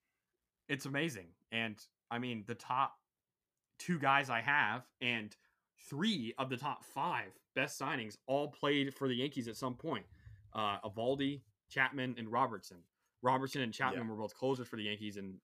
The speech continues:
Speaker 1: Eovaldi, obviously, a starter.
Speaker 2: But yeah, um, Robertson and Eovaldi have stepped up in injuries because Robertson's become a closer with the injury to Edwin Diaz.
Speaker 1: I can only
Speaker 2: Eovaldi's
Speaker 1: imagine how good that bullpen would be with Robertson setting up Diaz.
Speaker 2: Yeah.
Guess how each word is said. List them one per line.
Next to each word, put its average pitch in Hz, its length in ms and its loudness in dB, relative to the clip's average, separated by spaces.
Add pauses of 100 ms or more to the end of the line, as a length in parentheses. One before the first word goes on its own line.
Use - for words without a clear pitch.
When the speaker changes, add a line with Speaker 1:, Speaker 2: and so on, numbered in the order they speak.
(100)
Speaker 1:
Eovaldi, 101 400 -4
obviously, 95 300 -10
a 90 60 -12
starter. 95 440 -8 (1300)
Speaker 2:
But 98 100 -8
yeah, 87 320 -6
um, 101 280 -6
Robertson 123 460 0
and 101 160 -2
Eovaldi 113 320 -2
have 95 120 -6
stepped - 300 -8
up 95 260 -8
in 95 120 -10
injuries 98 760 -6
because 95 180 -10
Robertson's 101 480 -4
become 101 360 -6
a 95 100 -12
closer 131 340 -2
with 90 160 -10
the 90 140 -8 (160)
injury 98 320 -6
to 98 120 -8
Edwin 92 260 -10
Diaz. 127 420 0 (340)
Speaker 1:
I 139 100 6
can 240 160 2
only 165 240 2
Speaker 2:
Eovaldi's 147 40 4
Speaker 1:
imagine 127 300 2
how 127 100 0
good 120 160 -4
that 107 120 -6
bullpen 107 220 -8
would 104 140 -8
be 98 300 -10 (120)
with 104 220 -6
Robertson 113 560 -2
setting 110 420 -4
up 104 240 -8
Diaz. 95 460 -16 (100)
Speaker 2:
Yeah. - 280 -2